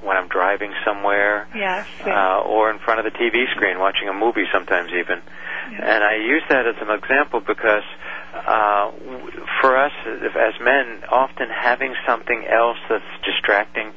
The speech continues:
Speaker 1: to us uh, many women will say, you know, "If I want to really have a conversation with my husband, we'll drive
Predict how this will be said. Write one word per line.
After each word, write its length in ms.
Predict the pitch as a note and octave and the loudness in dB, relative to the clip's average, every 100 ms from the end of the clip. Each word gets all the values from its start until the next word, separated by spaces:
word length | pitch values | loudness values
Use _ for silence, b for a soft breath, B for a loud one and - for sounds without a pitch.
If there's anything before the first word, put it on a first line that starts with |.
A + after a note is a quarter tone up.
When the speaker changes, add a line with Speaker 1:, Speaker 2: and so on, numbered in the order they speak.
| - A#2+ | -10 -2
Speaker 1:
to 180 | A#2 | 4
us 160 | A2+ A#2+ - - B B B B B | 4 2 -6 -14 B B B B B
uh, 440 | F2 G2 F#2+ G2 G2+ | -2 0 2 0 -2
many 280 | G#2 A#2+ B2+ | 0 0 0
women 340 | G#2 F#2+ F#2 F2+ | 0 -2 -2 -2
will 160 | F#2 - | -2 2
say, 260 | G2 F#2 F#2 | 2 2 0
you 80 | |
know, 160 | F#2+ F#2+ | -2 0
"If 120 | F2+ | 2
I 80 | G#2 | 2
want 200 | G#2+ C3+ | 4 2
to 40 | B2+ | 2
really 300 | A#2+ A#2 A2 | 2 2 2
have 180 | G#2+ | 2
a 100 | G2+ F#2 | 0 -2
conversation 720 | - A2 G#2+ - G#2+ G2 G#2 | -2 0 0 0 0 0 -2
with 160 | F#2+ F2+ | -6 -2
my 140 | F2 | -2
husband, 540 | F2 G#2+ G#2 A2 G#2+ G2 | 2 0 0 -4 -4 -2
we'll 120 | G2 | -2
drive 380 | - G2 F#2+ | 2 2 2